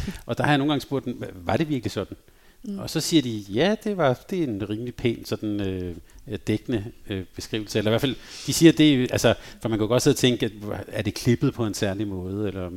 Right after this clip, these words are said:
Speaker 1: Mm.
Speaker 2: siger i hvert fald, at det var også den oplevelse, som de husker derfra.
Speaker 1: Ja.
Speaker 2: Hvorfor var det så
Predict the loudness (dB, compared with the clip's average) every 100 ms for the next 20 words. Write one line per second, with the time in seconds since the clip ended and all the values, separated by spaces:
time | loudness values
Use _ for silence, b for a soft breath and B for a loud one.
0 | -6 -2 4 4 4 2 0 0 -2 0
1 | -2 -4 -6 -8 -8 -10 -10 -10 -10 -10
2 | -10 -10 -10 -10 -12 -12 -10 -10 -10 b
3 | b b _ -12 -2 0 0 0 4 4
4 | 2 0 0 0